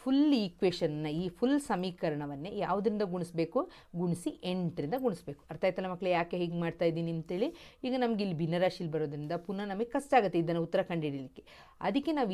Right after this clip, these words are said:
ಈಸಿ ಮಾಡ್ಕೊಳ್ಳಿಕ್ಕೋಸ್ಕರ ಈ ಸಮೀಕರಣವನ್ನ ಏನು ಮಾಡ್ಬೇಕು? ಎಂಟರಿಂದ ಗುಣಿಸ್ಬೇಕು. ಆಗ ಎಂಟು into ಎರಡು ಎಕ್ಸ್ ಸ್ಕ್ವಯರ್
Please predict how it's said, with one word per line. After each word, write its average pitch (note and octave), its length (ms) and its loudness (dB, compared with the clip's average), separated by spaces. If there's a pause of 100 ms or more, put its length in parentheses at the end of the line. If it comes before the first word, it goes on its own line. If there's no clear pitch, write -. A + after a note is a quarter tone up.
ಈಸಿ B3+ 260 2
ಮಾಡ್ಕೊಳ್ಳಿಕ್ಕೋಸ್ಕರ D#3+ 840 0
ಈ G3+ 40 -2 (100)
ಸಮೀಕರಣವನ್ನ E3 680 -2 (100)
ಏನು F#3 140 -6
ಮಾಡ್ಬೇಕು? E3 380 -4
ಎಂಟರಿಂದ F3 440 -4
ಗುಣಿಸ್ಬೇಕು. D#3+ 400 -6 (500)
ಆಗ E3 100 2 (360)
ಎಂಟು A3+ 380 -2 (280)
into D#3 300 -4 (440)
ಎರಡು G3+ 280 0 (200)
ಎಕ್ಸ್ - 220 -20
ಸ್ಕ್ವಯರ್ D3+ 440 -4